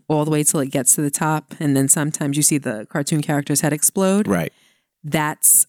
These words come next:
Speaker 1: like me. When it does happen, on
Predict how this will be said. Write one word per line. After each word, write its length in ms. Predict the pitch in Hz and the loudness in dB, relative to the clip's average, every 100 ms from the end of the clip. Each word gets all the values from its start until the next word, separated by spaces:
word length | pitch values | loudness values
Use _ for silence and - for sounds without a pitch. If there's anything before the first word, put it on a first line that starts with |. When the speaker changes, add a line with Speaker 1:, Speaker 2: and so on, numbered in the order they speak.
| - | -4
Speaker 1:
like 420 | 160 147 143 - | -2 -2 -2 -2
me. 380 | 147 131 - 170 _ - _ _ _ - | -4 -4 -6 -12 _ -20 _ _ _ -2
When 140 | 269 | 0
it 140 | 269 | 0
does 220 | 220 269 262 | 0 0 2
happen, 840 | 269 247 - 240 233 233 240 240 202 | 2 0 0 0 2 2 0 -2 -2
on 360 | 185 185 - | 2 0 -2